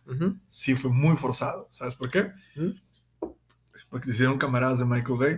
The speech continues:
Speaker 2: Y Michael Bay los utilizó para hacer la canción de Age of Extinction.
Speaker 1: Ahí está, güey, entonces, pues, vale pa' pura verga,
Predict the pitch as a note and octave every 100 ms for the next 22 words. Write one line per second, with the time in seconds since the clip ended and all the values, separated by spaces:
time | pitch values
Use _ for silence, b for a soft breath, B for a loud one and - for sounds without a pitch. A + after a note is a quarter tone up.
0 | - _ _ _ _ _ _ _ - C#3
1 | C#3 D3 C3+ C3+ B2 - B2 D3 B2 C#3
2 | B2+ B2+ B2+ B2+ B2+ B2 B2+ A#2+ B2+ B2+
3 | B2 B2 A#2 C3 B2 B2+ B2 B2 C3 B2
4 | A#2+ A#2+ A#2 B2+ C3 A#2+ G2+ G#2+ G#2 -
5 | G2+ G2 A2 A#2+